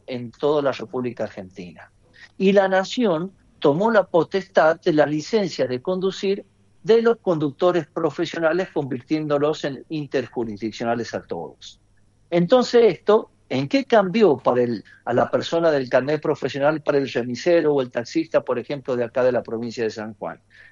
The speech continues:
Que ahora tienen que hacer, además de ciertos estudios médicos que tenían obliga-, obligación de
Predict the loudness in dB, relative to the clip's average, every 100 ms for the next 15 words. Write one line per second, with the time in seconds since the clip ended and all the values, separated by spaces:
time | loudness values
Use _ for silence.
0 | _ _ 2 4 6 4 2 0 _ _
1 | _ 0 2 0 0 0 2 2 2 _
2 | _ 0 0 2 -2 2 2 2 0 0
3 | -8 -2 -4 -4 -4 -2 -2 -2 -4 -2
4 | -2 -4 -8 -8 -8 -6 -6 -6 -2 2
5 | 2 0 _ -6 -4 -4 -4 -2 -2 0
6 | -2 -2 -4